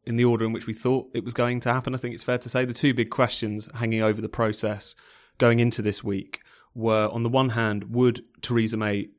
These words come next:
buckle and extend Article fifty to try and take, not necessarily just take no deal off the table, but at least change our exit date from twenty-ninth of March, as is currently the default, to push it back a little bit to play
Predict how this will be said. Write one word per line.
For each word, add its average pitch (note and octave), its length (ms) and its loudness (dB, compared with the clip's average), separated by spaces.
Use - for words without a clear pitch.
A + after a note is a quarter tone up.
buckle G2 600 -4
and G2+ 400 -8
extend G#2 500 -4
Article G#2+ 360 -10
fifty - 400 -10
to - 100 -16
try A2 140 -6
and G2+ 80 -8
take, - 400 -6
not C3 200 -2
necessarily C#3 640 6
just B2+ 220 -4
take A#2+ 160 0
no B2+ 140 0
deal B2+ 160 0
off A#2+ 100 -4
the A2 80 -10
table, A2+ 280 0
but G#2+ 120 -8
at A#2 80 -8
least A#2+ 260 0
change A#2 400 -2
our A2 360 -4
exit A2 320 -8
date G#2+ 280 -4
from G#2+ 280 -8
twenty-ninth A2 500 -6
of G#2 80 -10
March, A2 260 -6
as G2 140 -12
is G2+ 80 -8
currently G2+ 300 -6
the G2+ 100 -8
default, G#2+ 400 -6
to A#2+ 80 -12
push - 240 -2
it - 80 -10
back A2 200 -4
a A#2 40 -8
little G2+ 140 -10
bit - 180 -12
to - 80 -12
play G#2 380 -6